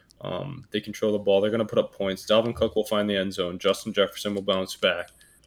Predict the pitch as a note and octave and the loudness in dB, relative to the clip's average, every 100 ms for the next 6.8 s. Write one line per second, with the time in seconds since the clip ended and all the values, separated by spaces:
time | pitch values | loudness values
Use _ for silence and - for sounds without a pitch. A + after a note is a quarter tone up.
0 | - F#2+ F2+ F2 G2 G2+ G#2+ F#2+ F#2+ F#2+ | -10 -8 -2 4 4 4 0 0 0 0
1 | F#2 F#2 - F#2 F2 F2 E2+ F2 F#2 F2 | -6 -8 -4 -2 -2 -6 -8 -6 -4 -4
2 | - F2 E2+ E2+ D#2+ E2 - F2 - F2+ | -6 -6 -2 -2 -4 -6 -6 -6 -6 -12
3 | F2 - D#2+ D#2 C#3 _ _ _ _ _ | -12 -8 -8 -8 -10 _ _ _ _ _
4 | _ _ _ _ - C#3 - B2+ G#2+ A2 | _ _ _ _ 0 0 2 0 0 4
5 | G#2+ F#2+ - F2+ E2+ - G2 F2+ - F#2+ | 6 4 4 0 0 -4 -2 -4 -4 -6
6 | F#2 F2 E2+ E2 - D#2+ - | -8 -6 -6 -6 -4 -2 -2